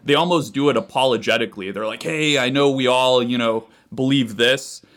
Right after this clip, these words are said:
Forgive me for telling you that some people believe this," but you do it in a way that kind of educates people and is very enlightening. That's sort of a unique skill. I'm gonna ask a little bit about investing now. So I saw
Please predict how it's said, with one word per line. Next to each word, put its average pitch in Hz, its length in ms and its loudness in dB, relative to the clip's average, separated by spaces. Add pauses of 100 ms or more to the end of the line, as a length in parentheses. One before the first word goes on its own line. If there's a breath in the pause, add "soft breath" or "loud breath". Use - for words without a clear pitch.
(180 soft breath)
Forgive 151 360 0
me 165 120 0
for 151 160 -2
telling 139 400 -2
you 131 180 2
that 120 260 0
some 135 200 -4
people 127 280 -6
believe 117 340 -4
this," 120 220 0
but 123 260 -4
you 151 140 -4
do 180 160 2
it 170 80 2
in 143 100 -2
a 131 60 0
way 131 240 2
that 117 240 -2
kind 127 200 -6
of 107 140 -6
educates 117 540 -6
people 107 480 -6
and 107 100 -6
is 104 320 -10
very 151 220 -2
enlightening. 113 720 -8 (360 soft breath)
That's 123 240 0
sort 127 160 -2
of 113 100 -4
a 113 60 0
unique 110 380 -2
skill. 110 500 -4 (560)
I'm 156 120 -4
gonna 170 140 0
ask 160 240 -4
a 147 40 -6
little 139 220 -2
bit 127 120 0
about 120 300 0
investing 107 680 -6
now. 104 280 -4
So 113 400 0
I 127 80 0
saw 131 460 0